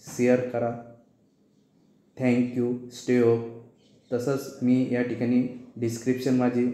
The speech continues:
माझा number, mobile number देतो. जर कोणी विद्यार्थ्यांना काही अडचण असेल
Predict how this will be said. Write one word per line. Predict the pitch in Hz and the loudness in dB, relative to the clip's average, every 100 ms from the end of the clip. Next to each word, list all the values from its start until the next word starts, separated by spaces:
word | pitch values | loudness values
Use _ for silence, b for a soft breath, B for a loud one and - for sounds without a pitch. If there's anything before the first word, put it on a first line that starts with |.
| - | -4
माझा | 110 107 120 | -6 -2 0
number, | 113 107 120 127 | 0 0 2 2
mobile | 120 110 127 | 2 0 2
number | 127 120 123 | 2 2 0
देतो. | 123 110 117 | 0 -2 -2
जर | 117 | -2
कोणी | 113 120 120 120 | -2 -4 -2 -2
विद्यार्थ्यांना | 117 117 117 - 113 113 117 - - B B - | -2 0 0 -2 -4 -4 -4 -8 -14 B B -6
काही | 117 120 | 0 4
अडचण | 110 110 - 117 | 4 2 -2 -2
असेल | 113 117 113 | -2 -2 -2